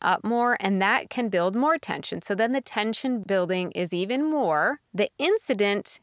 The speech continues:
can then become more severe, and then the reconciliation may have to be a little bigger on their end too, right? It might be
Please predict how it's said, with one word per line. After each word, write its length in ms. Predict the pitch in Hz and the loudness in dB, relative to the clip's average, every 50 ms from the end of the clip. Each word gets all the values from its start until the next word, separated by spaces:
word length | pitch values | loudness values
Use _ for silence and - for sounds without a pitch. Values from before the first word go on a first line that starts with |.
| _ - | _ -8
can 260 | - - 233 214 202 | -2 0 0 2 2
then 220 | 185 180 190 202 | 2 2 2 2
become 440 | 214 233 220 - - 220 214 208 208 | 0 -2 -2 -4 -2 -2 0 0 0
more 280 | 196 180 170 170 165 175 | 0 0 0 0 -2 -2
severe, 920 | - - - 180 165 160 156 220 285 311 226 - - - - 247 294 - - | -4 -4 -2 -2 -4 -2 -4 -2 -2 0 0 0 0 -2 -2 -4 -4 -2 0
and 180 | 226 226 220 208 | 2 4 4 4
then 140 | 208 202 | 4 4
the 120 | 208 202 190 | 2 2 4
reconciliation 1500 | 185 190 190 - - 202 196 185 - - - 202 185 175 170 175 220 262 294 294 254 - - 220 202 190 185 190 214 214 - _ _ _ _ _ - | 4 2 2 2 0 0 0 0 0 0 0 0 2 2 0 2 4 4 4 4 2 0 0 2 2 2 2 0 -2 -4 -8 _ _ _ _ _ -2
may 320 | 196 202 202 202 196 196 | 0 2 4 4 4 4
have 280 | 190 202 196 - - - | 4 2 2 2 2 0
to 80 | 202 | 0
be 240 | 175 190 185 190 190 | 2 2 2 4 2
a 80 | 180 180 | 2 2
little 300 | 185 185 180 180 185 175 | 2 2 2 2 0 0
bigger 460 | 170 156 190 185 165 160 170 170 170 | -2 -2 -2 -2 0 -2 0 0 0
on 160 | 165 165 165 | 0 0 -2
their 220 | 165 165 165 165 | -2 0 0 0
end 240 | 165 160 165 170 170 | 0 0 -2 -4 -6
too, 360 | - - 294 240 - - - - _ _ _ _ _ _ | -2 -2 0 0 -2 -4 -8 -14 _ _ _ _ _ _
right? 360 | - 160 160 170 202 - - | -4 -2 0 0 0 0 -2
It 140 | - 190 - | -4 -6 -6
might 260 | - 170 170 175 - | -4 -4 -4 -6 -4
be 340 | - 185 180 180 175 175 185 | -4 -2 0 0 0 -2 -4